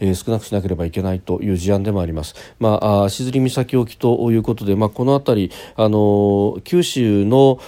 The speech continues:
お、南部と、お、太平洋沿岸地域を結ぶ船などは、まあ、この、お、沖合というところ、まあ、あの、どういった場所なのかという詳しいまだ説明等々が、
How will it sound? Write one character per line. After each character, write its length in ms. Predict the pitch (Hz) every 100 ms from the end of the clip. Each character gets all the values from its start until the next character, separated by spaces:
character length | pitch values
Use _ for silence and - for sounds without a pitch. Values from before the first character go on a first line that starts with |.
| -
お、 280 | 117 110 110
南 280 | 127 147 107
部 260 | 95 92 -
と、 240 | - 143 139 - -
お、 400 | 110 107 104 104
太 240 | 104 131
平 140 | 135
洋 160 | 143 101
沿 200 | 104 117
岸 180 | 120 110
地 180 | - 113
域 260 | - 92
を 100 | 101
結 320 | 104 98 -
ぶ 160 | 127 135
船 240 | 131 139
な 160 | 123 101
ど 140 | 92
は、 200 | 101 117 113 - -
ま 100 | 139
あ、 20 |
こ 140 | 135 123
の、 120 | 123
お、 760 | 117 117 110 104 101 98 110 - _ _ _ _ _ _ -
沖 300 | 120 113 135
合 160 | 131 123
と 400 | - - 113 110
い 60 |
う 100 | 110
と 140 | 113 110
こ 80 |
ろ、 100 | 110
ま 140 | 110 123
あ、 160 | 113
あ 40 | 113
の、 120 | 113
ど 140 | 113
う 60 | 151
い 40 |
っ 20 | 151
た 300 | - 151 135
場 160 | 135
所 100 | 131
な 100 | 156
の 120 | 139
か 100 | 120
と 140 | 113 101
い 20 |
う 20 |
詳 200 | 92 143
し 200 | 143 151
い 20 | 120
ま 120 | 110
だ 120 | 92
説 280 | - 95 107
明 300 | 107 107 104 - -
等 160 | 117 95
々 140 | 101 85
が、 140 | 78